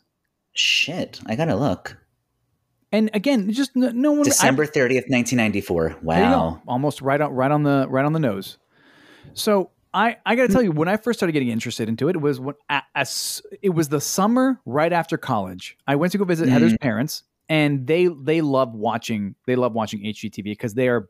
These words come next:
Speaker 2: big D I Y ers, huge.
Speaker 1: Right.
Speaker 2: I mean, they, they've purchased properties up and down the, the United States and collect them like they're Pokemon cards.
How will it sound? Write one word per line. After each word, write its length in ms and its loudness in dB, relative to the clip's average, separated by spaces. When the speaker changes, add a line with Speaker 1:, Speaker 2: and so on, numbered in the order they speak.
Speaker 2:
big 420 0
D 140 0
I 120 0
Y 240 -4
ers, 320 -14
huge. 600 0
Speaker 1:
Right. 160 2
Speaker 2:
I 80 0
mean, 240 4
they, 200 2
they've 300 -2
purchased 320 -4
properties 320 0
up 100 0
and 80 0
down 180 2
the, 180 -4
the 500 -10
United 260 -2
States 420 -6
and 140 -2
collect 380 -2
them 180 0
like 140 -4
they're 100 -6
Pokemon 500 -4
cards. 320 -14